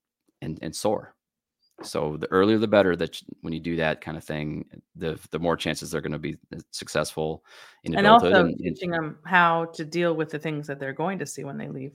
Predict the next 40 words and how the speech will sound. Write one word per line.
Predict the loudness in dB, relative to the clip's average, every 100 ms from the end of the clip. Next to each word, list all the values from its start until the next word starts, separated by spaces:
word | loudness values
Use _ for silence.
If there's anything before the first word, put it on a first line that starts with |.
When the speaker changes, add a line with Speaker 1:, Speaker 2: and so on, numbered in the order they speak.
| -20 _ _ 4
Speaker 2:
"Here's | 6 8
how |
you | 8 8
Speaker 1:
Yeah. |
Speaker 2:
deal | 8 4
with | 2
a | 2
person | 2 2 0
like | -2 0
this. | -4 -4 -14 _
Here's | -2 2
how |
you | 2 4
deal | 2
with | 2
a | 2
boss | 2 2 0
like | -8
this. | -8 -14 _ _
Here's | 2 2 4
what | 0
you | 0
do | 2 2
when | 4
you're | 2
Speaker 1:
Bingo. |
Speaker 2:
working. | 4 2 0 -10 -12 _
Here's | 2 4
how | 4
you | 4
deal | 4 2
with | 2
a | 0
woman," | -2 -2 -4
you | -4
know, | -2
whatever | 6 8 8 8
it | 4
is. | 0 0
Speaker 1:
Yep. | 0